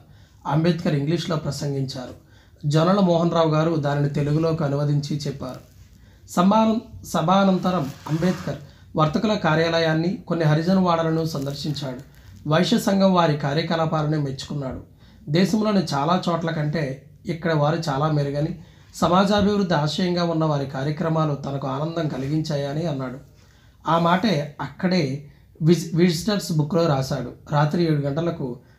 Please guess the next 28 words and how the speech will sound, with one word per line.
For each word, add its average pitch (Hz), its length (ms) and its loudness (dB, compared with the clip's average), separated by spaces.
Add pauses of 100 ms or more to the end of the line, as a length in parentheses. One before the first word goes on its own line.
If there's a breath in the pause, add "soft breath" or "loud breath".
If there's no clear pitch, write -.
(140)
కారులో 151 340 4
విశాఖపట్నం 147 720 -2
బయలుదేరాడు. 127 500 -4 (560 soft breath)
అనకాపల్లి 214 500 4
నుంచి 202 160 0
విశాఖ 170 360 0
వెళ్లే 170 240 2
దారిలో 147 500 -2 (200 loud breath)
సముద్ర 170 380 0
జలాల 165 320 4
పాయ 151 320 2
ఒకటి 139 300 -2
ఉంది. 127 340 -8 (200)
అప్పట్లో 156 360 -2
నావ, 135 400 -2 (400 soft breath)
ఫెర్రీల 185 420 4
మీద 185 200 2
ఆ 151 360 0
పాయ 151 340 -2
దాటి 165 520 -2
అవతలి 147 280 -4
ఒడ్డుకు 156 280 0
చేరవలసి 147 560 -2
ఉండేది. 123 400 -10 (580 soft breath)
కారులో 202 580 4
నందనారు 175 480 2
హరి, 143 360 -2 (420 loud breath)
అంబేద్కర్, 175 540 2